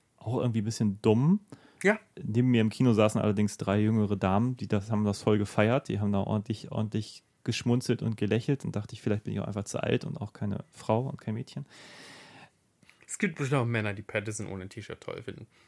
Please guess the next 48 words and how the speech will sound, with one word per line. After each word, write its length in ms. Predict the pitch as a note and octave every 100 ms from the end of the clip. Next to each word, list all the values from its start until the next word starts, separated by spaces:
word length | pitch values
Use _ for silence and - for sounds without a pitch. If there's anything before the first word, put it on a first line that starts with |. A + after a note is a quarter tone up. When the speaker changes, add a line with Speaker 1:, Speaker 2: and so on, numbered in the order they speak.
| -
Speaker 1:
Das 220 | C#3 C#3+
mag 180 | G#2+ -
sein. 220 | - - - E3 G3+
Speaker 2:
<laughs> 280 | G3 G#3 F#3+
Nein, 160 | D#3 D#3+
aber 80 | D#3
ich 60 |
verstehe, 220 | D#3+ -
was 120 | D3+ C3+
du 80 |
meinst. 440 | D3+ D3+ B2 - -
Also 140 | B2+
das 220 | B2 C#3
ist, 200 | D3 - -
ähm, 320 | C#3+ C#3 C3+ - _ _
Speaker 1:
Aber 140 | - A#2
das 160 | C3
ist 200 | C3+ - - _ -
ja 140 | C#3
Speaker 2:
grad 80 | -
Speaker 1:
auch 40 |
Speaker 2:
mit 100 | G3+
dieser 220 | F#3+ F#3
Emo-Musik, 460 | E3+ F#3+ F3 C#3 C#3
Speaker 1:
out 40 | C3
of 20 |
Speaker 2:
ne? 60 | C3+
Speaker 1:
character 560 | D#3 F3 B2 G#2+ F#2+ F#2
so. 160 | F#2+
Also 220 | F#2+ D#3 G#2
Speaker 2:
Mhm. 40 |
Speaker 1:
für 140 | F3+
mich, 360 | A#2 A#2+ - -
also 140 | A#2
ich, 140 | A2 - _
man 160 | - C3
hätte 220 | B2+ E3+
ihn 60 | F#3
natürlich 320 | C3+ - C3+
so 120 | B2
zum, 340 | A#2 - C3 G#2+
zum 200 | A#2 G#2
Emo-Typen 580 | B2 C#3 B2+ - - G#2
machen 300 | G2+ D3 -
können, 220 | E3+ D#3
aber 180 | - A#2
dafür 320 | A#2 - - -
funktioniert 540 | - B2 - B2 A2+